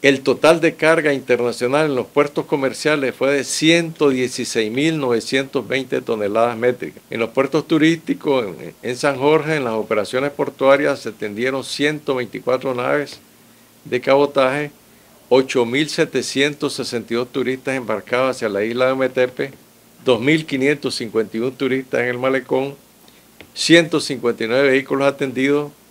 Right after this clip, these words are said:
ciento veintisiete turistas en las zonas acuáticas y se atendieron dos mil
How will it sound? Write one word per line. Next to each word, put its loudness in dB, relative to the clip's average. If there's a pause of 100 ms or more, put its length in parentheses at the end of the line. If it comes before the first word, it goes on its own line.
(360)
ciento 0
veintisiete -2
turistas -2
en -6
las -10
zonas -6
acuáticas -4 (680)
y 0
se 0
atendieron 0
dos -2
mil -4